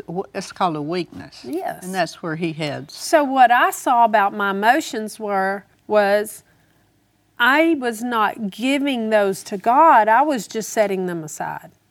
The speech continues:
Speaker 2: Wasn't that I was holding them back from God even. I didn't even, wasn't even aware that I was just setting
Speaker 1: Well,
Speaker 2: them
Speaker 1: you didn't have,
Speaker 2: aside.
Speaker 1: you didn't realize it.
Speaker 2: I didn't realize it.
Speaker 1: Mm-hmm.
Speaker 2: So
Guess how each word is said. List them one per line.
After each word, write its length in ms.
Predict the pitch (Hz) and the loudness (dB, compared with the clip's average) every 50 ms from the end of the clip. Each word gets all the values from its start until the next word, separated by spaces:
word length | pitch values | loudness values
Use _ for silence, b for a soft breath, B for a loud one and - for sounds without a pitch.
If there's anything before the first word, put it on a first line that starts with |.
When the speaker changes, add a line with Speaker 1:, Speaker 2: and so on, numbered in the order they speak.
| _ _ _ _ _ _ _ - | _ _ _ _ _ _ _ -2
Speaker 2:
Wasn't 340 | 254 294 294 294 285 240 - | 0 2 2 2 0 -2 0
that 140 | 240 220 214 | 2 2 4
I 100 | 196 196 | 4 2
was 220 | 190 185 - - | 0 -2 -8 -10
holding 360 | - - 196 190 190 190 190 | -4 -2 -2 0 0 -2 -2
them 140 | 185 185 185 | -2 -2 0
back 260 | 185 208 208 208 - - | 2 2 2 0 -2 -8
from 160 | - 190 180 | -10 -6 0
God 300 | 202 226 269 302 269 208 | 2 4 4 4 4 2
even. 300 | 196 196 190 196 202 202 | 0 -2 -2 -2 -2 0
I 100 | 196 202 | 0 0
didn't 200 | 208 226 226 220 | 0 0 -2 -2
even, 120 | 214 214 | -4 -2
wasn't 180 | 220 233 233 233 | -2 -2 -2 -2
even 200 | 220 214 196 185 | -4 -2 -2 -2
aware 800 | 175 170 175 180 202 254 285 330 320 254 190 165 165 175 - b b b b b b b - | -2 -4 -4 -2 0 2 4 4 4 4 2 0 0 -2 -4 b b b b b b b -4
that 100 | 240 233 | 2 4
I 100 | 240 233 | 4 4
was 180 | 233 240 - - | 4 0 -6 -10
just 260 | - 226 - - - | -10 -10 -10 -8 -4
setting 280 | - 262 240 233 240 | 2 2 2 2 2
Speaker 1:
Well, 100 | 226 226 | 0 -2
Speaker 2:
them 100 | - - | -2 -2
Speaker 1:
you 60 | - 190 | -2 -2
didn't 160 | - 202 196 | -4 -4 -4
have, 60 | 165 | -4
Speaker 2:
aside. 540 | - 285 285 294 285 226 180 139 143 - - | 0 2 2 4 4 4 4 2 0 -2 -4
Speaker 1:
you 60 | 202 | -6
didn't 240 | 190 202 202 196 202 | -10 -10 -10 -8 -8
realize 460 | 220 247 233 185 - - - - - | -6 -4 -4 -4 -4 -6 -8 -12 -10
it. 60 | - - | 0 0
Speaker 2:
I 60 | 247 | 0
didn't 220 | 262 294 311 339 | 2 2 0 2
realize 360 | 494 605 508 302 202 180 175 | 2 4 4 4 4 4 0
it. 100 | 180 170 | -10 -12
Speaker 1:
Mm-hmm. 40 | 175 | -10
Speaker 2:
So 400 | 180 175 - 359 381 359 302 277 | -10 -2 2 4 4 4 4 0